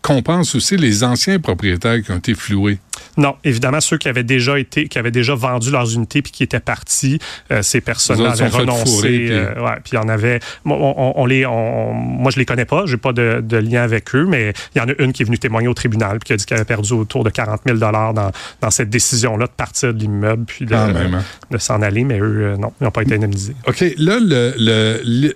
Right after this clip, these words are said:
Speaker 1: l'immeuble a été saisi ?
Speaker 2: Oui, il y a deux ans, mes clients avaient saisi l'immeuble, en fait, avaient, euh, gelé l'immeuble d'une certaine manière. Euh, Monsieur Balabanian ne pouvait plus le vendre.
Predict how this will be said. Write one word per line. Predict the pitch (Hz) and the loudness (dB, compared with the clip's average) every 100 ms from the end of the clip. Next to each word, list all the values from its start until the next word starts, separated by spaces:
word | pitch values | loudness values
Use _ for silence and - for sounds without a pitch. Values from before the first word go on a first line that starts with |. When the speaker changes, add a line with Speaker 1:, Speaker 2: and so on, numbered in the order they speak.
| _ - | _ -4
Speaker 1:
l'immeuble | 117 147 156 208 208 | 0 4 4 4 2
a | 127 | 0
été | 98 147 | 0 0
saisi ? | - 156 147 143 220 - _ _ - - - - | 2 2 2 0 -4 -8 _ _ -18 -18 -8 0
Speaker 2:
Oui, | 156 180 170 | 2 2 2
il | |
y | 139 | 2
a | |
deux | 127 151 147 131 | 2 2 2 2
ans, | 175 | 0
mes | 151 | -2
clients | - 151 | -2 -2
avaient | 131 | 0
saisi | - - 147 123 131 | 0 2 2 2 2
l'immeuble, | 175 156 135 131 147 156 | 2 2 4 2 0 -2
en | 120 | -4
fait, | 156 | -2
avaient, | 127 127 139 | -2 -2 -2
euh, | 151 139 | -4 0
gelé | 107 135 147 | 2 2 2
l'immeuble | 127 117 110 110 | 0 0 -2 -2
d'une | 110 | -6
certaine | - 131 131 | -4 -4 -2
manière. | 117 117 123 151 143 | -2 0 0 0 -2
Euh, | 139 120 | -4 0
Monsieur | 120 - | 0 2
Balabanian | 117 117 117 135 | 0 0 0 0
ne | |
pouvait | - 117 | 0 0
plus | - 151 | 2 0
le | |
vendre. | 110 107 113 180 165 104 | 2 0 0 2 2 0